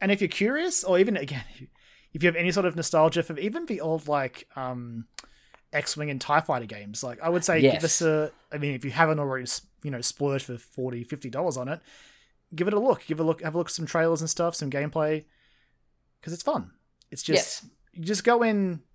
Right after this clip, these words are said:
Speaker 1: knowing that you're going into a game that, like, this is, this is what it is. It's not getting any ships or any
Speaker 2: Mm-hmm.
Speaker 1: new multiplayer modes, which it doesn't have many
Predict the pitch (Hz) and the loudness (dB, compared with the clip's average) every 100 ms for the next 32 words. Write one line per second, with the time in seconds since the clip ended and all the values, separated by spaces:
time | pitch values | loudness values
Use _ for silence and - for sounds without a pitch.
0 | _ _ _ - 165 170 165 165 165 160 | _ _ _ -10 -4 2 4 4 2 0
1 | 156 143 156 151 147 147 147 143 156 143 | -4 -4 -2 0 0 0 -2 -2 -2 0
2 | 139 135 135 - 131 - 160 165 - 170 | -2 -2 -6 -8 -8 -10 -2 0 2 2
3 | 139 - - 139 175 131 135 151 143 131 | 2 0 -2 -4 -4 -2 2 4 4 2
4 | 104 95 120 - 143 156 135 127 151 202 | -2 -6 -6 -4 -4 -6 -8 -6 -6 -6
5 | 202 - - 190 196 - 135 120 147 185 | -8 -10 0 0 2 -2 -2 -8 -8 -8
6 | 131 120 156 196 190 180 180 190 175 165 | -6 -2 0 2 2 0 -2 -2 0 0
7 | 170 170 - - - - - - 131 139 | 0 0 -2 -4 -18 -20 -20 -10 -6 -2
8 | 160 175 170 156 156 165 160 | -2 0 -2 0 -2 0 -4